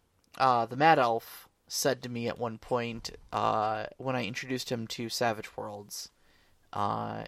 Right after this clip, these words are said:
he'd read the, uh, the rule book for it and said that it was basically the Hero system with less steps.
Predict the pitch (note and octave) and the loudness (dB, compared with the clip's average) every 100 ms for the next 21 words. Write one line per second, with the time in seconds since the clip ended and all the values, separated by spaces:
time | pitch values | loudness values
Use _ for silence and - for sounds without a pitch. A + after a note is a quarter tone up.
0 | - - C#3+ A#2+ B2+ - B2+ A#2 A#2 A2+ | -12 -8 -8 2 2 2 -6 -8 -8 -10
1 | A#2 - _ _ - A#2 A#2 A#2 A#2+ A#2 | -14 -18 _ _ -14 -12 -8 -2 -2 -4
2 | A2+ - A2+ A2 - A#2+ - B2 A2 - | -10 -6 -6 -6 -8 -12 -10 -8 -8 -8
3 | A2+ - _ _ A#2+ C3 A#2+ A#2 - C3+ | -8 -8 _ _ -6 -6 -4 -6 0 0
4 | C3+ C#3 - B2+ A#2 - C#3+ C3+ B2+ - | 0 -4 -2 -4 -4 -2 2 4 4 2
5 | B2+ - B2+ A#2+ A#2+ A#2 B2 A2+ - - | -2 0 0 0 -4 -4 0 0 -2 -4
6 | - - - - | -4 -4 -6 -8